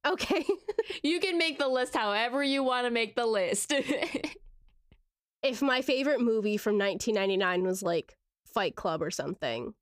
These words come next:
Speaker 1: and, like, I obviously did not see Fight Club when I was four years old.
Speaker 2: Right.
Speaker 1: Is that how it works? Or does it have to be something I, oh, wait, you, you already said it doesn't have to be something I saw that year. It just has to be
Speaker 2: Right.
Speaker 1: released that year.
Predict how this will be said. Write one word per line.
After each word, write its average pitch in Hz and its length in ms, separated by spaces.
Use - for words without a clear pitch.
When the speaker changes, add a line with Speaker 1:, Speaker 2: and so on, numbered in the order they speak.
Speaker 1:
and, 226 160
like, 185 320
I 254 180
obviously 233 400
did 240 120
not 214 240
see 226 120
Fight 190 260
Club 180 200
when 175 80
I 151 40
was 170 140
four 170 220
years 127 220
old. - 360
Speaker 2:
Right. 190 720
Speaker 1:
Is 254 140
that 190 200
how 320 240
it - 60
works? 330 580
Or 226 200
does 220 160
it 214 60
have 214 160
to 226 80
be 226 80
something 202 340
I, 185 140
oh, 277 80
wait, 294 240
you, 277 260
you 277 180
already 226 240
said 190 280
it 185 80
doesn't 208 220
have 202 160
to 180 80
be 190 80
something 175 300
I 175 80
saw - 240
that - 300
year. 123 340
It 208 100
just 185 140
has 165 240
to 202 100
be 180 120
Speaker 2:
Right. 180 140
Speaker 1:
released 180 320
that 165 160
year. 92 320